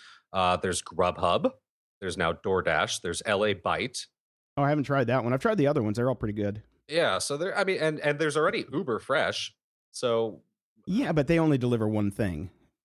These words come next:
Speaker 1: That's okay. They deliver the, the great, greatest sandwich in the world, so I'm fine with that.
Speaker 2: <laughs> Okay.
Speaker 1: Uh, I, I just, uh, you know, I'm just shocked that there are so many different competing companies out there doing the exact same thing when I could barely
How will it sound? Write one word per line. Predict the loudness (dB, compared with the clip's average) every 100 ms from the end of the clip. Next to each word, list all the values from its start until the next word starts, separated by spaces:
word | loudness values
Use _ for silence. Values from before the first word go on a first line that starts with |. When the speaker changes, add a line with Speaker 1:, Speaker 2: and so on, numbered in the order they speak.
| _
Speaker 1:
That's | -8 -6
okay. | -2 -2
They | 0 0
deliver | -2 -2 0 2
the, | 2 0 -2 -6
the | -6 -4 -8 _
great, | -2 -2 -6 _
greatest | -2 -2 2
sandwich | 0 0 -6 -12 -10
in |
the | -2
world, | 0 0 -2
so | -2 0
I'm | 0 0
fine | -2 -2
with | -6
that. | -6 -4 -4 0
Speaker 2:
<laughs> | 0 0 -2
Okay. | 0 0 -2 -2
Speaker 1:
Uh, | -4 -2
I, | -2
I |
just, | -2 0
uh, | 0 2 -2 -4
you | -2
know, | 0 2
I'm | 2 -2
just | -2 -6
shocked | 0 2 2 -2
that | -4
there | 0 0
are |
so | 0 0 2
many | 2 2 0
different | -2 -4 -4 -10
competing | -10 -4 -2 -2
companies | -2 -4 -4 0
out | 0 2
there | -2
doing | 0 -2
the | -2
exact | 0 0 0
same | -4 -6
thing | -4 -4 -2
when | -4 -6 _ _ -8
I |
could | -8 -2
barely | 2 2 2 -2